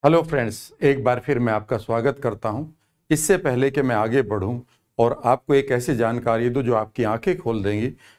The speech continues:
मैं आपको एक कहानी के बारे में बताना चाहता हूं। ये कहानी आपने सुनी होगी, आपने उस कबाड़ी के बारे में ज़रूर सुना होगा जो अमेरिका के कैलिफोर्निया सिटी में था और जिसकी कहानी बड़ी पॉपुलर हुई थी।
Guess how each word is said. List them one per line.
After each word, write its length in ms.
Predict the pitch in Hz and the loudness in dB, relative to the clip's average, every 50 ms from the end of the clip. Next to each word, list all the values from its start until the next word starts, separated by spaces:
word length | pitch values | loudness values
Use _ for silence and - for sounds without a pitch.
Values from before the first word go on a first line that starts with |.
| _ - | _ -2
मैं 140 | 131 143 185 | 0 0 0
आपको 680 | - 120 120 120 - _ - 123 127 131 - - - _ _ - | 2 0 0 0 -2 _ -2 -2 -2 -2 -4 -12 -20 _ _ -2
एक 200 | 151 156 156 151 | -2 -2 0 -2
कहानी 300 | 151 131 135 151 170 170 | -2 0 0 0 0 0
के 140 | 151 175 151 | 0 0 0
बारे 280 | 117 117 117 117 117 113 | 0 0 0 0 0 0
में 320 | 110 104 107 104 113 113 | 0 -2 -4 -6 -6 -2
बताना 360 | 104 120 - 123 117 117 113 | -2 0 0 0 0 0 0
चाहता 360 | 107 - - 98 95 - - 98 | -2 -2 -4 -6 -6 -6 -6 -4
हूं। 100 | 120 135 | -2 2
ये 120 | 175 208 | 2 2
कहानी 340 | 208 196 170 175 180 180 175 | 0 0 -4 -2 -2 0 2
आपने 460 | 143 120 123 - - 143 147 160 156 156 - - _ | 2 2 0 -2 -2 -2 -2 -2 -4 -8 -14 -20 _
सुनी 320 | - - - 156 147 143 151 | -20 -2 0 2 2 4 2
होगी, 340 | 127 110 101 95 95 98 95 - _ _ _ _ - | 2 0 -2 -2 -4 -6 -8 -12 _ _ _ _ 2
आपने 380 | 110 139 156 - 202 196 208 | 2 2 2 2 0 -2 0
उस 320 | 202 202 180 165 160 - - | 0 0 -2 -4 -4 -4 -2
कबाड़ी 380 | - 123 110 117 120 127 156 185 | 0 0 4 4 2 2 2 0
के 140 | - 175 143 | 0 0 0
बारे 260 | 120 120 120 123 135 | 2 2 2 2 2
में 160 | 139 139 123 | 0 0 0
ज़रूर 260 | 107 120 127 170 180 | 0 0 0 0 -2
सुना 220 | 180 170 143 120 113 | -2 -2 -2 -2 0
होगा 360 | 110 101 98 95 117 151 - - - - _ _ _ - | -2 -2 0 0 -2 -2 -4 -8 -16 -20 _ _ _ -4
जो 120 | 110 147 | -2 0
अमेरिका 480 | 160 131 123 127 131 135 143 139 147 143 | 0 2 2 2 2 2 2 2 0 0
के 140 | 135 131 120 | 0 -2 -4
कैलिफोर्निया 680 | - 127 120 120 135 156 156 156 135 123 123 131 127 | -2 0 0 2 2 0 -2 0 -2 0 0 0 -2
सिटी 300 | 123 - 127 - 143 151 | -2 -4 -4 -2 0 0
में 200 | 147 139 127 123 | 2 2 0 0
था 60 | 143 | 0
और 100 | 139 135 | -2 -2
जिसकी 240 | 120 113 131 127 131 | -2 -2 -4 -4 -4
कहानी 280 | 127 - 117 117 123 127 | -2 0 0 0 0 0
बड़ी 180 | 117 120 120 | 0 -2 -2
पॉपुलर 540 | 113 - - 120 123 123 156 160 156 139 120 - - - - _ _ _ | -2 -2 -2 -4 -2 0 0 0 0 0 -2 -6 -14 -20 -20 _ _ _
हुई 160 | - 135 131 123 | 2 2 2 2
थी। 300 | 127 120 123 - - | 2 -2 -2 -2 -4